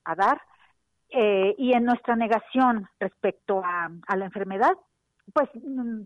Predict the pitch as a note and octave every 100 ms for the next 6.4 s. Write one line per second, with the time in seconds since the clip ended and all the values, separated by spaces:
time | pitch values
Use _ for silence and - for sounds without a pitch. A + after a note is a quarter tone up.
0 | _ B3+ A3+ B3+ E4 - - - F3+ G3
1 | E4+ - _ _ _ _ _ _ A#3+ F#3+
2 | A#3 - F#3+ E3 D#3 E3 - - - -
3 | - _ _ _ - - B3+ B3+ G3+ F#3+
4 | - A3 - D3+ - - - - F#3 A3+
5 | G3 F3 - E3+ C#3+ G#3+ F#3+ A3+ G#3+ A3
6 | - E3 E3+ D#3+